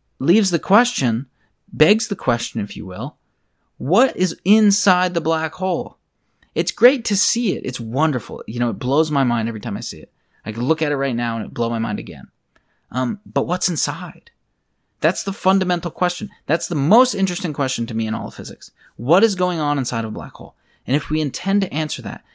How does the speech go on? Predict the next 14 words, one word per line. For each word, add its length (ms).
then 120
we 100
have 280
to 80
know 420
a 60
little 220
bit 140
about 260
quantum 360
gravity. 480
Because 360
even 420
though 400